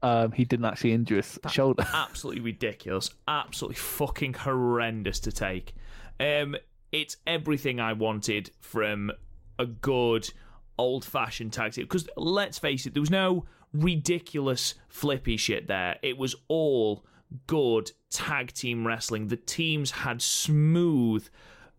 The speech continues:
Speaker 2: just incredible transitions into their tag team moves. You know, everything from, you know, the offense that Gargano and Ciampa shared to that uppercut into the dragon suplex that the Revival did to the stereo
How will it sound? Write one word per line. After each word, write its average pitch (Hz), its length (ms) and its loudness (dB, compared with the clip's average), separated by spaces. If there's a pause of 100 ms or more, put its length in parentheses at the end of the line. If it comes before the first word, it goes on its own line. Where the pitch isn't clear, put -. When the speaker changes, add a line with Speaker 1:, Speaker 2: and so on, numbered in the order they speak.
Speaker 2:
just - 300 -2 (300)
incredible 175 720 2
transitions 127 640 -2
into 117 220 0
their 110 180 0
tag 113 320 -4
team 113 320 0
moves. 113 500 0 (400)
You 139 60 -2
know, 127 240 -2
everything 151 480 -2
from, 117 400 -2 (300)
you 147 100 0
know, 110 320 -2
the 120 500 0 (100)
offense 135 500 -4
that - 120 -6
Gargano 113 380 -2
and 113 100 -4
Ciampa 143 400 -2
shared 104 420 0
to 117 300 2 (360)
that 127 200 -4 (100)
uppercut 143 520 0
into 127 220 -6
the 127 60 2
dragon 123 500 -2
suplex - 640 0
that 113 120 -6
the 110 80 -2
Revival 135 640 2
did 101 340 -2
to 123 160 0
the 117 80 -2
stereo 131 880 0